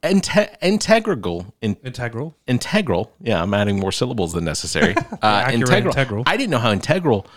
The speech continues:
Speaker 1: um, he was to, uh, uh, uh, Abraham Lincoln's opinion on slavery.
Speaker 2: Right.
Speaker 1: Like, I didn't know that if it, it was because of Frederick Douglass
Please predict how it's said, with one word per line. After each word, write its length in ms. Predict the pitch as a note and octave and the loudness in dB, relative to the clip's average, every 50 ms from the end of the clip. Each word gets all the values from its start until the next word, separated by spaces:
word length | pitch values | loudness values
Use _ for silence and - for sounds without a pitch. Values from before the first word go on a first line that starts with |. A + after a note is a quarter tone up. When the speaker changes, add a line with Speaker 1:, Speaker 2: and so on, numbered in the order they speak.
| - - - _ _ _ - | -20 -20 -20 _ _ _ 0
Speaker 1:
um, 440 | A2 A2 G2+ F#2+ F#2 E2 D#2+ D2+ - _ _ _ _ _ _ _ _ _ _ _ | 2 2 2 2 2 0 -2 -6 -12 _ _ _ _ _ _ _ _ _ _ _
he 160 | - - D#3+ | -4 -2 0
was 540 | D3 A#2+ A#2+ C3+ D#3 D#3 B2 F#2+ F2+ - - _ _ - | 0 2 0 2 2 2 0 0 -2 -4 -8 _ _ -8
to, 420 | - - C3 B2 A2+ G#2 F#2+ F#2 - _ _ _ _ _ _ _ _ - | -2 0 2 2 2 0 -2 -6 -10 _ _ _ _ _ _ _ _ -2
uh, 240 | - G#2+ G2 F2+ D#2+ - - - - - - - | 0 0 2 2 0 -4 -6 -18 -20 -14 -8 -6
uh, 200 | G#2 F2 - - - - - - | -6 -6 -6 -8 -14 -18 -14 -6
uh, 220 | - G#2+ G#2 F2+ - - - - | -4 -2 -2 -4 -6 -8 -4 -2
Abraham 380 | B2 B2+ C3 A#2+ B2 A2+ G#2+ | 2 2 2 2 2 2 2
Lincoln's 320 | A2+ A#2 B2 B2+ A#2+ G2 F#2+ | 2 2 0 0 -2 -2 -2
opinion 340 | E2+ - A#2 A2+ A2+ G#2+ | -2 0 0 2 2 0
on 120 | F#2+ F2+ E2+ | 0 -2 -2
slavery. 460 | - B2+ E3 G3 D#3 F#2 C#2 C#2+ - _ _ | 0 0 0 0 0 -2 -6 -6 -12 _ _
Speaker 2:
Right. 220 | A2 F#2 F2+ F2+ | -16 -12 -6 -4
Speaker 1:
Like, 120 | G#2 G2+ | -2 0
I 140 | G2 A2 C3+ | 0 0 2
didn't 300 | D3+ D#3+ D#3 B2 A2 G#2+ | 4 2 2 4 4 4
know 220 | A2 A2+ A#2+ A2+ G#2+ | 4 4 4 4 2
that 140 | A2 G2+ G2 | 2 2 0
if 140 | G2 - G#2+ | 0 -2 -2
it, 300 | E2 C#2 D#2+ G2+ G2 D#2+ F2+ | -6 -4 -4 -4 -4 -2 -2
it 60 | A2+ | -2
was 100 | G#2+ G2+ | -2 -2
because 320 | F#2+ G2+ - - D3+ D3 | -2 -4 -4 -2 -2 -2
of 100 | D3 A#2+ | -2 -2
Frederick 300 | - - A2 G2+ F2+ E2+ E2+ | 0 0 -2 -2 -2 -4 -2
Douglass 460 | A2 A#2+ D#3 E3 B2+ F#2 - - | 0 0 0 0 0 -2 -2 -6